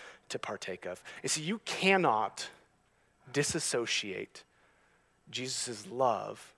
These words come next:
from his salvation. You can disassociate a lot of things about your life. You can disassociate yourself even from your spouse. You can disassociate yourself from your hobby. You can disassociate yourself from your job.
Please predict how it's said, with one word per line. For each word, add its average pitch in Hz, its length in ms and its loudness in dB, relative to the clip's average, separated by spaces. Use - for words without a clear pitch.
from 120 140 -6
his - 160 -2
salvation. - 540 -2
You 196 140 4
can 285 140 8
disassociate 214 580 8
a 147 60 8
lot 147 220 12
of 196 80 6
things 120 200 0
about 110 220 4
your 101 160 -2
life. 101 340 -10
You 254 160 8
can 170 360 8
disassociate 185 640 8
yourself 190 480 8
even 214 220 2
from 247 160 4
your 254 100 2
spouse. - 540 0
You 233 120 4
can 269 140 8
disassociate 233 600 8
yourself 226 640 8
from 214 200 10
your 202 300 12
hobby. 214 380 12
You 185 160 2
can 269 140 8
disassociate 226 560 6
yourself 196 400 10
from 208 140 8
your 185 100 12
job. 180 420 12